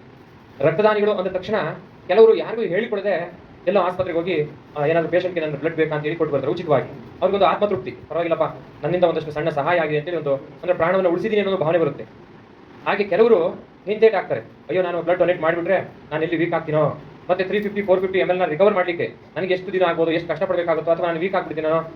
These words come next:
ನಾನು ರೋಗಿ ಆಗ್ಬಿಡ್ತೀನೋ ಅನ್ನೋ ಒಂದು ಭಯನೂ ಕೂಡ ಇರುತ್ತೆ. So ಇನ್ಫೀರಿಯರ್ ಕಾಂಪ್ಲೆಕ್ಸ್ ಅಥವಾ ಒಂದು ಫಿಯರ್, ನಾನು ಎಲ್ಲಿ ತೊಂದರೆಗೊಳಗಾಗ್ತೀನೋ ಒಂದು ಫಿಯರ್ ಅಂತ ಒಂದು ಪ್ಯಾರಡಾಕ್ಸ್ ಸಿಚುಯೇಷನಲ್ಲಿ ಹೆಚ್ಚು ಹೆಚ್ಚು ಜನರನ್ನ ಮೋಟಿವೇಟ್ ಮಾಡಿ ತಮ್ಮ ಮನೆಯ ದುಡ್ಡನ್ನ ಹಾಕಿ, ತಾವು ದುಡ್ದು ದುಡ್ಡನ್ನ ಹಾಕಿ ಕ್ಯಾಂಪ್ಗಳನ್ನ ಆರ್ಗನೈಸ್ ಮಾಡಿ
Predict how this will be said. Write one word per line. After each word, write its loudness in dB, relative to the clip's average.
ನಾನು 2
ರೋಗಿ 6
ಆಗ್ಬಿಡ್ತೀನೋ -2
ಅನ್ನೋ -6
ಒಂದು -4
ಭಯನೂ 4
ಕೂಡ 0
ಇರುತ್ತೆ. 2
So 2
ಇನ್ಫೀರಿಯರ್ 2
ಕಾಂಪ್ಲೆಕ್ಸ್ 0
ಅಥವಾ -8
ಒಂದು 0
ಫಿಯರ್, 2
ನಾನು -2
ಎಲ್ಲಿ 2
ತೊಂದರೆಗೊಳಗಾಗ್ತೀನೋ 2
ಒಂದು -6
ಫಿಯರ್ 2
ಅಂತ 0
ಒಂದು 0
ಪ್ಯಾರಡಾಕ್ಸ್ -4
ಸಿಚುಯೇಷನಲ್ಲಿ 0
ಹೆಚ್ಚು 2
ಹೆಚ್ಚು 2
ಜನರನ್ನ 2
ಮೋಟಿವೇಟ್ 4
ಮಾಡಿ -4
ತಮ್ಮ 0
ಮನೆಯ 0
ದುಡ್ಡನ್ನ 0
ಹಾಕಿ, -2
ತಾವು 2
ದುಡ್ದು 0
ದುಡ್ಡನ್ನ 0
ಹಾಕಿ -2
ಕ್ಯಾಂಪ್ಗಳನ್ನ 4
ಆರ್ಗನೈಸ್ -2
ಮಾಡಿ -2